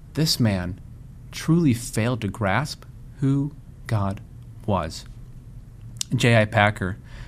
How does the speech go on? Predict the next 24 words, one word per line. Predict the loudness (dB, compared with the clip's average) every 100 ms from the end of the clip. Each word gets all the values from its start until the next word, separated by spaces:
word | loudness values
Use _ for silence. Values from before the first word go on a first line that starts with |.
| 0
in | 4
his | 4 4
book, | 0 0 2
Knowing | 4 4 4
God, | 4 4 2 -4 -14 -12
says | -4 0 0 2
this, | 2 2 -4 -6 -10 -14 -16 -16 -14 -16 -16 -16 -6 2
"If | 4 8
we | 8 8
pursue | 4 2 6 8 8 6 0
theological | -2 6 6 8 6 6 2 4
knowledge | 6 6 4 2 -4 -10
for | -4 2 4
its | 4 6
own | 6 6
sake, | 2 -4 -8 -14 -16 -14 2
it | 4
is | 4 4
bound | 8 10 10 8 4 0 -4
to | 2
go | 6 6
bad | 6 6 8 6 2 0
on | 0 0
us. | -6 -10